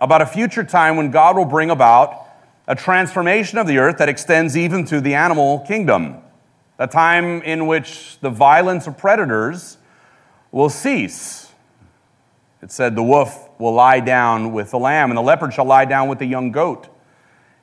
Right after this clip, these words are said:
and a child shall lead them." Now, scholars are actually somewhat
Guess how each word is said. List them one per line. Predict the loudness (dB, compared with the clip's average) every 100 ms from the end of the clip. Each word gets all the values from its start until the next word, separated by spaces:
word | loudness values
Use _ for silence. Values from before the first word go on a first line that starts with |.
| -10
and | -8
a | -6
child | -6 -2 0 2 0 -4 -6 -14
shall | -10 -6 -4
lead | -4 -4 -4
them." | -4 -6 -8 -18 _ _ _ _ _ _ _ _ _ _ _ _ _ _ _ _ -14
Now, | -6
scholars | 2 4 4 2
are | 4
actually | 4 2 -4 -2
somewhat | -2 2 4 2 0 -18 -20